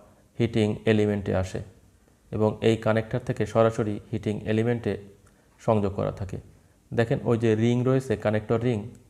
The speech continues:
সেই রিংয়ের সাথে আমি কন্টিনিউটি চেক করছি, একটি সাইড ভালো রয়েছে,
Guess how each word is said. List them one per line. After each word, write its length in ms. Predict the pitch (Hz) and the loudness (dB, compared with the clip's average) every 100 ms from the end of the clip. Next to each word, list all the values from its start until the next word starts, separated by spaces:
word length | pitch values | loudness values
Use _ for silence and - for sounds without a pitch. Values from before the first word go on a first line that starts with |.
| _ _ _ | _ _ _
সেই 220 | - 113 107 | -2 2 2
রিংয়ের 260 | 110 120 | 2 0
সাথে 380 | 120 127 - 104 | -2 -4 -4 -4
আমি 300 | 104 101 101 101 - _ _ _ _ _ _ _ _ _ _ _ | -4 -4 -6 -8 -20 _ _ _ _ _ _ _ _ _ _ _
কন্টিনিউটি 600 | - 110 107 113 110 117 | 4 6 6 2 0 0
চেক 200 | 117 120 | 0 0
করছি, 320 | 127 120 107 107 | 0 -2 0 0
একটি 180 | 107 | 0
সাইড 260 | 113 110 104 | 0 0 0
ভালো 200 | 104 101 | 0 0
রয়েছে, 340 | 98 92 - | 0 -2 -6